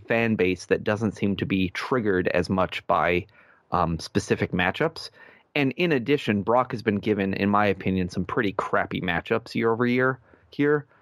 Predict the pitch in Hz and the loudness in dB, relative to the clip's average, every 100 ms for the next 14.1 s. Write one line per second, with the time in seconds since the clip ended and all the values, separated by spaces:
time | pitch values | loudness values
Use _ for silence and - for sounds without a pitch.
0 | _ 107 117 107 104 - 147 165 151 - | _ 0 2 4 2 0 0 2 0 -2
1 | 127 123 120 110 - 110 107 101 101 101 | -2 2 2 0 0 0 2 2 2 2
2 | 98 - 107 - 104 95 104 95 92 104 | 0 0 -2 0 -2 0 -2 -2 0 0
3 | 98 98 - 98 95 101 98 101 104 98 | 2 2 2 0 2 2 2 2 2 2
4 | 95 95 92 92 104 95 95 - - - | 2 2 2 2 2 2 -2 -4 -16 -6
5 | 143 147 147 131 120 104 98 101 95 92 | -2 0 2 2 2 2 2 2 2 0
6 | - 98 92 - 101 95 92 95 92 95 | 0 -2 -2 -2 0 2 2 2 2 2
7 | - 78 82 90 85 67 62 - _ - | 2 2 2 2 2 2 2 0 _ -2
8 | 95 92 98 90 92 95 90 98 - - | 0 0 2 0 0 -2 -2 -4 -8 -10
9 | - - - - - - 85 82 87 90 | -20 -20 -20 -20 -4 0 2 2 0 -4
10 | _ - 123 73 107 - 85 - 90 - | _ 0 0 2 0 0 -2 0 0 2
11 | - - 62 - 98 - 90 87 90 95 | 2 4 2 2 0 -2 -4 -2 0 0
12 | - - - - - - - - 50 - | 0 -2 -2 0 0 2 0 0 -2 -2
13 | - 80 - - - - - - - - | 0 2 2 2 0 0 0 2 0 -2